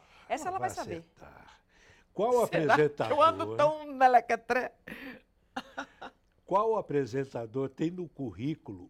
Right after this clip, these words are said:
Speaker 2: o comando do primeiro reality show produzido no Brasil e exibido na T V aberta?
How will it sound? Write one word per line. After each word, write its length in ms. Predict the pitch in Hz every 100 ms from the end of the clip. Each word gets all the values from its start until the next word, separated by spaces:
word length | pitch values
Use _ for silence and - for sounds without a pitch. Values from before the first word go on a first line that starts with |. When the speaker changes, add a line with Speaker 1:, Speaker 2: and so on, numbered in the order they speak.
| -
Speaker 2:
o 120 | 135
comando 580 | - 131 117 143 147 143
do 100 | 123
primeiro 600 | - 123 117 147 202 180
reality 680 | 127 135 135 135 - - -
show 300 | 123 147 180 _ _ _ -
produzido 800 | 151 127 143 110 120 180 196 175
no 140 | 143
Brasil 680 | 123 107 95 87 117 180 202 _ _ _ -
e 120 | 139
exibido 680 | 139 117 127 98 156 147 147
na 140 | 147
T 180 | - 135
V 220 | 101 147
aberta? 640 | 160 104 98 87 - _